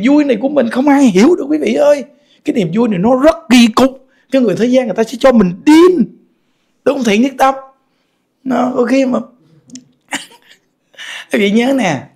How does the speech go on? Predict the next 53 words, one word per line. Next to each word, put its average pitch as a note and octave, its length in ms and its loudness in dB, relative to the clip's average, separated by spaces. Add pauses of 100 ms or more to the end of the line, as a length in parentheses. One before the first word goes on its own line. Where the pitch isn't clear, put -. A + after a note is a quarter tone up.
(520)
mình F#3+ 200 0
là F#3 140 -2
người F3+ 200 0
niệm E3+ 180 -2
Phật E3+ 120 -6
an G#3+ 220 -4
lạc, D#3 280 -4
nhớ A3+ 320 0
nghe, G#3+ 320 -4
Minh G#3+ 260 0
Phương. A3+ 220 2 (1700)
Người D3+ 100 -2
ta E3 60 -2
kêu G3 240 -2
tên G3+ 200 -2
mình, C3 160 -4 (260)
hay A3 140 -4
người G#3 80 -2
ta G3+ 40 -16
không A#3 160 -2
kêu A#3+ 120 -2
tên A3+ 220 -4
mình, C3+ 120 -4 (440)
người - 80 -12
ta G#3 80 -4
tán C4 260 -4
thán C4+ 180 -2
mình, F3 120 0 (240)
hay G#3 160 -4
người G3+ 100 -2
ta G3+ 60 -8
chê A#3+ 120 4
bai A3 200 -4
mình, D#3+ 140 -6 (200)
mặc - 180 -8
kệ C#3 200 -4
người C#3+ 80 -6
ta. - 240 -10 (880)
Mình F#3 200 -2
đừng G#3+ 180 2
bao G#3+ 100 -2
giờ F#3 180 0
dính A#3 180 -2
vào A#3+ 80 0
chuyện, C#3 340 -8
"Ô, D#3+ 140 -12
thầy, A2+ 140 -18
thầy, A#2 140 -20
thầy, A2 120 -20 (240)
đừng C#3 200 -4
kêu E3 160 -8
tên E3 180 -12
con." D3+ 140 -20